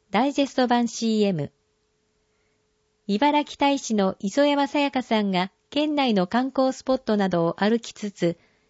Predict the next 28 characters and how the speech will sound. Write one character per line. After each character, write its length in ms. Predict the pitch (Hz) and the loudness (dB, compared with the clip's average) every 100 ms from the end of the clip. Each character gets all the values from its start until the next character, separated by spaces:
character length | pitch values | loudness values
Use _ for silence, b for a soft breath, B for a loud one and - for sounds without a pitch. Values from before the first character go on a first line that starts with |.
| _ | _
茨 380 | 214 240 285 269 | -2 0 2 0
城 140 | - 208 | 0 2
の 120 | 185 | 2
知 140 | - | 2
ら 140 | 240 277 | 2 2
れ 120 | 277 | 2
ざ 140 | 285 | 2
る 100 | 262 | 2
魅 160 | 208 185 | 2 4
力 280 | 240 - 233 | 2 4 2
を 60 | |
紹 260 | 226 226 214 | 4 2 2
介 220 | 196 196 | 2 0
し 160 | - 185 | 0 -2
ま 160 | 180 | -2
す。 200 | - - _ _ _ _ _ _ _ _ _ _ _ _ _ _ - | -4 -12 _ _ _ _ _ _ _ _ _ _ _ _ _ _ 0
二 160 | 220 | 2
月 280 | 285 294 285 | 2 -2 -2
七 300 | 262 254 247 | 0 0 0
日、 260 | - 214 - _ _ _ _ _ | 0 -2 -4 _ _ _ _ _
冬 300 | _ 208 262 | _ 2 4
の 160 | 302 285 | 2 0
味 120 | 262 | 0
覚 380 | 247 240 - 220 | 0 -2 0 2
四、 320 | 220 240 165 - _ _ _ | 2 2 0 -6 _ _ _
い 140 | 185 | -6
ち 240 | 185 - 254 | -4 -4 -2
ご。 220 | 226 214 | 0 -2